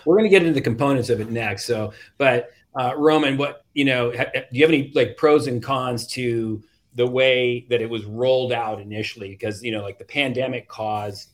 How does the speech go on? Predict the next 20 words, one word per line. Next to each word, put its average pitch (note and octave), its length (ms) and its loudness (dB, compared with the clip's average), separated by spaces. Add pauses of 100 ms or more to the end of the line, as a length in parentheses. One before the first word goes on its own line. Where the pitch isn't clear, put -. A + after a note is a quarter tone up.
(320)
uh, G#2 320 -6 (140)
like G#2 180 -8
Kevin A#2 260 -2
said, A2 320 -2
you A2 60 -6
know, G#2 80 -6
we A2+ 200 -8
all B2+ 220 0
had A#2+ 140 0
to A2 80 -6
dive A2 340 -4
head A2+ 220 -4
first A2 560 -2 (320)
into B2 180 -2
the G#2+ 100 -6
swimming B2+ 340 -4
pool, A2 440 -2 (100)
and, A2 680 -6 (100)
um, G#2 400 -8 (140)
and G#2+ 300 -10